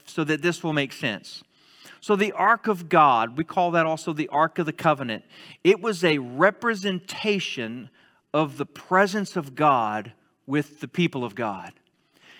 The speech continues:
And so in Exodus chapter twenty-five, God specifically told the Israelites to build an ark, and it was specific dimensions, it had specific wood that had to be used,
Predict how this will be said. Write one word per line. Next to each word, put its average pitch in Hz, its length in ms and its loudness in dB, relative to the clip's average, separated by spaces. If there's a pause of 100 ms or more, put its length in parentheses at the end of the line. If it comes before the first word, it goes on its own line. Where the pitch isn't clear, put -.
(140)
And 170 120 0
so 175 300 2 (240)
in 175 220 0
Exodus 202 440 0
chapter 202 360 0
twenty-five, 151 800 2
God 180 320 4
specifically 208 720 -4
told 196 440 -2
the 180 160 -2
Israelites 156 760 0 (260)
to 165 100 0
build 190 480 2
an 185 140 -2
ark, 143 460 0
and 151 100 -2
it 156 100 -4
was 143 240 -6 (140)
specific 190 800 -2
dimensions, 202 760 -2
it 165 100 0
had 170 200 2
specific 156 680 -4
wood 185 360 2
that 196 120 0
had 190 240 2
to 190 60 -8
be 190 120 -4
used, 202 560 -4